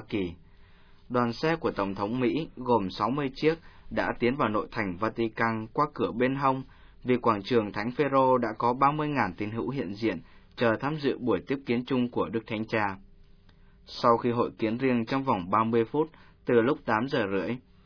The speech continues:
Đức Thánh Cha đã chào thăm đoàn tùy tùng của Tổng thống Trump gồm mười hai người, trong đó có phu nhân Melania và ai nữ Ivanka và con rể George Kushner.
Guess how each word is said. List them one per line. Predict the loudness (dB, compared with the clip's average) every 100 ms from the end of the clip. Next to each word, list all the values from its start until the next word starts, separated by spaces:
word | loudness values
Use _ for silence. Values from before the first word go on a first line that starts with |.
| -20 -16 -6
Đức | -4
Thánh | 0 -2
Cha | 2 4 4
đã | 2 0
chào | 0 0
thăm | -2 -2
đoàn | 0 0
tùy | 0 0
tùng | 0 -2 -4
của | -4
Tổng | -4 -8 -4
thống | -4 -2
Trump | 0 2 2 0 -2
gồm | -2 0
mười | -2 -2
hai | -2 -2
người, | 0 0 0 -10 -20 -20 -20 -20 -6
trong | 0 2 4
đó | 4 6 4
có | 4 2
phu | 4
nhân | 4 4 4 2
Melania | 2 4 4 4 4 2 -2 -8 -20 -20 -8
và | 2 6 6
ai | 4 2
nữ | 2 0 -2
Ivanka | -2 4 4 2 0 0 2 0 -6 -12
và | 0 2
con | 2 0
rể | 0 -2
George | -4 -2 -2 -2 -16 -4
Kushner. | -4 -2 -2 0 0